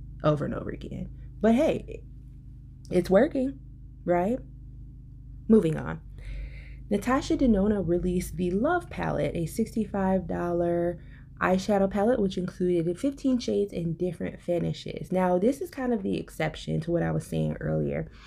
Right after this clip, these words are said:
I do think that people love their Natasha, Natasha Denona Love Palette. It was cute. It had a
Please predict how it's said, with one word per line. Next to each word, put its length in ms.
I 140
do 340
think 360
that 280
people 300
love 240
their 180
Natasha, 680
Natasha 440
Denona 640
Love 280
Palette. 520
It 140
was 220
cute. 340
It 140
had 300
a 480